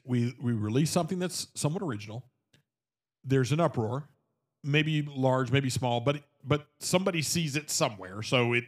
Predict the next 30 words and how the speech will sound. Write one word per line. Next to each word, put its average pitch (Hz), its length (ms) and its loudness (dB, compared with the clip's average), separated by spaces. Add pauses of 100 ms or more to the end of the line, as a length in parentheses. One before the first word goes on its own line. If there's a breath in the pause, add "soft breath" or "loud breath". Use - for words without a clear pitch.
it's 120 220 -6
newsworthy 104 600 -2
or, 104 80 -8
or 107 440 -8 (380)
geek 143 280 0
newsworthy. 101 500 -8 (800 soft breath)
And 165 260 4
then 208 220 0
the 156 120 2
writing 170 520 2
rooms 120 640 -2 (460)
overcorrect, 175 1200 2 (540)
and 151 420 4
we 156 140 4
get 143 440 4
a 131 140 2
sloppy 156 640 0
piece 123 440 -6
of 120 180 -4
doo-doo 113 480 -2 (400)
like 135 360 0 (140)
we 139 240 4
did 117 420 2
in 139 180 -8
the 135 80 0
first 123 320 -4
three 127 160 -2
episodes 107 360 -8
of - 80 -14
Picard. 180 340 -2